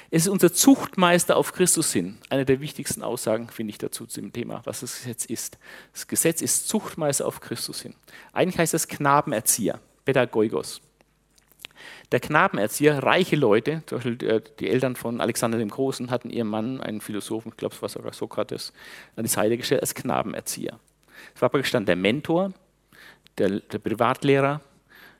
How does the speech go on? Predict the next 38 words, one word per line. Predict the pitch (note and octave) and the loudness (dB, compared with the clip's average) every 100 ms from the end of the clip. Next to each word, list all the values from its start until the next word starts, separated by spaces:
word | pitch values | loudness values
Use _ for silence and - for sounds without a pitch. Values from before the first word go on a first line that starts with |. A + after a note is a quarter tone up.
| _ - | _ -6
der | G2 | -4
Begleiter, | G2 - A2+ A#2 B2+ B2+ B2+ - - _ _ _ | -4 -2 0 2 2 -2 -6 -18 -20 _ _ _
der | - G#2 | -6 -2
hat | B2 - | -2 0
den | B2 A#2 - | -2 -2 -6
auf | - - | -10 -6
Schritt | C#3+ | -4
und | C#3+ | -4
Tritt | - C3+ - - _ | -2 -2 -2 -12 _
begleitet, | A#2+ C3+ C3+ C#3 | -4 0 2 2
mit | B2+ | -2
ihm | G#2+ | -8
Gespräche | A#2 - - A#2 B2 | -6 -6 -2 -2 -4
geführt, | A#2+ - A#2+ A#2+ A#2+ - | -8 -6 -2 -2 -2 -6
ihn | A2+ A2 G#2 | -4 -4 -6
ermutigt, | - B2 C3 B2+ A#2+ A#2+ - - | -6 -6 -6 -4 -2 -2 -6 -6
ihn | A#2 A#2 A2 - - - _ - | -4 -2 -6 -10 -18 -20 _ -20
motiviert, | - B2 B2 B2+ A#2+ C3+ C3+ C3 - _ - | -16 -8 0 0 0 4 6 6 2 _ -6
ihm, | A#2+ A2 G#2 E2+ - - | -2 -2 -2 -6 -14 -14
ihm | G#2 | -6
Ratschläge | A#2 - A#2+ - A#2 B2+ - B2 A#2 | -6 -6 -8 -6 0 0 0 -2 -2
gegeben, | A2+ A#2 A2 A#2+ | -2 -2 -2 -4
ihn | - A#2+ | -6 -4
mit | A2 G#2+ | -4 -4
anderen | A2+ A2 | -4 -2
Menschen | A2 A#2+ A2+ | -2 -4 -6
in | |
Verbindung | A2+ G#2+ A#2+ A2+ | -6 -6 -4 -4
gebracht, | A2+ A#2 G#2+ | -4 -4 -6
die | - A#2+ | -10 -10
wichtig | C#3 B2 - | -8 -8 -6
sind | A#2+ A#2 | -6 -6
für | - | -6
seine | A2 A2+ | -4 -4
Entwicklung | B2+ D3+ - C3+ B2+ | -4 -6 -2 -4 -4
und | C3 | -10
so | - | -4
weiter. | - - A#2 | -2 0 -2